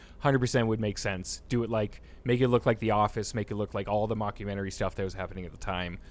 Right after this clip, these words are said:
And, and have it shaky and with, like, the zooms in on, like, someone's face when, like, they say the key line.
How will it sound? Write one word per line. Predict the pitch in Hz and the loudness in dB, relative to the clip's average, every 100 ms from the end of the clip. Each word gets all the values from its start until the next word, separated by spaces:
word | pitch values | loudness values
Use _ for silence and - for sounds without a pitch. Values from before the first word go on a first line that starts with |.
| - - - - - | -18 -18 -18 -18 -12
And, | 107 101 98 95 - | -6 -4 -4 -6 -6
and | 113 107 98 | -4 -4 0
have | 120 113 | 4 4
it | 101 | 4
shaky | - 147 123 127 117 113 | 6 6 6 2 2 2
and | 110 | 2
with, | 110 113 | 0 0
like, | 107 98 - | -2 -2 -2
the | |
zooms | 113 110 123 120 117 117 120 113 | -2 4 6 6 6 4 2 0
in | 107 113 113 113 110 | 0 0 2 0 -2
on, | 98 110 | -2 -2
like, | 101 101 | -2 -2
someone's | - 120 113 104 - | 2 4 4 0 0
face | 123 110 110 - | 2 2 0 -2
when, | 104 | -2
like, | 98 101 | -2 -4
they | 104 | -6
say | - 123 | 0 0
the | 107 | 0
key | 101 120 110 | -2 -2 0
line. | 104 104 107 113 | 0 0 -2 -4